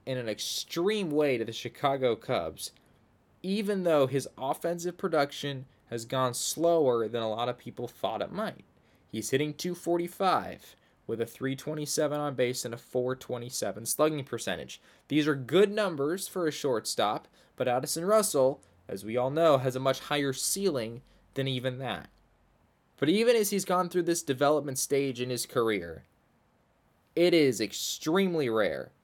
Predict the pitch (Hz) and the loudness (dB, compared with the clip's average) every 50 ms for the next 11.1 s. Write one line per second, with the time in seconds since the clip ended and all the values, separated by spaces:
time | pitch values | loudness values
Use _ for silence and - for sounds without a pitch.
0 | _ - - 135 127 117 127 117 107 101 - - - 147 147 147 143 143 135 131 | _ -8 -4 -4 0 2 2 4 4 2 0 -2 -6 -4 -4 -2 -2 -2 0 2
1 | 123 123 113 120 110 113 110 104 101 92 90 87 87 - - - _ _ _ _ | 2 0 0 -2 -2 -2 -2 -2 -2 -2 -4 -6 -8 -10 -14 -16 _ _ _ _
2 | _ - 117 120 120 101 104 101 - - - 107 98 101 - - - - - - | _ 2 2 4 4 2 -2 -6 -6 -4 -2 -2 -2 -4 -6 -8 -8 -8 -8 -10
3 | - - - _ _ _ _ _ _ _ _ _ _ _ _ - 110 104 82 104 | -10 -14 -20 _ _ _ _ _ _ _ _ _ _ _ _ -2 -2 0 0 0
4 | 127 143 156 160 - - 165 151 151 151 147 139 135 - - 117 110 107 107 - | 0 0 0 0 -2 -4 -4 0 2 4 4 4 2 2 2 2 2 2 0 -4
5 | _ _ _ _ _ _ _ - 110 110 117 117 123 127 - - 147 135 135 - | _ _ _ _ _ _ _ -8 -4 -2 0 0 0 -2 -2 -4 -4 -2 -4 -4
6 | - 131 107 107 139 143 135 127 110 101 95 87 78 65 - _ _ _ _ _ | -6 -8 -4 -2 0 0 0 2 2 2 2 0 0 -4 -8 _ _ _ _ _
7 | _ _ - - 117 120 117 - 131 - - 120 104 98 101 87 90 95 - - | _ _ -10 -6 -6 -6 -6 -6 -8 -8 -4 -2 0 0 0 0 -4 -6 -6 -8
8 | 92 - - - - - - - - _ _ _ _ _ _ _ _ _ _ _ | -10 -10 -10 -10 -12 -12 -12 -14 -16 _ _ _ _ _ _ _ _ _ _ _
9 | _ _ _ _ _ - _ _ _ _ _ _ - - - 135 143 156 165 160 | _ _ _ _ _ -20 _ _ _ _ _ _ -8 -4 -2 0 2 2 2 2
10 | 175 165 151 170 180 190 190 180 190 196 220 214 - - - - - - - - | 2 0 0 2 2 2 2 2 2 2 2 2 2 0 -4 -8 -10 -10 -10 -12
11 | - - | -16 -18